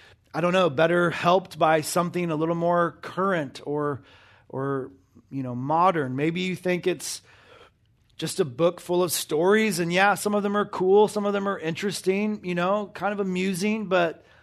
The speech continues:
it's kind of about all, like, just a book with, you know, no, no power to actually help my life. Maybe that's how you think of God's Word. Maybe you think that the Word of God can be of,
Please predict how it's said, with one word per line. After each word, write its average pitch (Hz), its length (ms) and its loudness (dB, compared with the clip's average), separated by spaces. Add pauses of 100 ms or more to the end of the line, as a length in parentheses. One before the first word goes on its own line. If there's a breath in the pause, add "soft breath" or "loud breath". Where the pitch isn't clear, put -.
(400 soft breath)
it's - 100 -20
kind - 220 -10
of 151 80 -6
about 151 320 4
all, 160 320 4
like, 135 300 -2 (2500)
just - 260 -12
a 131 40 -8
book 143 340 -4
with, 139 240 -8
you 143 100 -8
know, 139 100 -6
no, 156 440 -2
no 165 160 -6
power 165 420 0
to 147 100 -2
actually 147 500 -4
help 156 340 0
my 147 240 -2
life. 147 360 2
Maybe 147 180 -4
that's 180 220 0
how 185 160 4
you 185 160 0
think 185 320 -2
of 165 220 0 (500 loud breath)
God's 160 360 4
Word. 165 320 4
Maybe 180 240 2
you 185 140 -2
think 185 320 0
that 185 140 0
the 175 80 2
Word 175 180 2
of 151 160 -2
God 175 400 6
can 170 200 -4
be 180 240 2
of, 170 260 2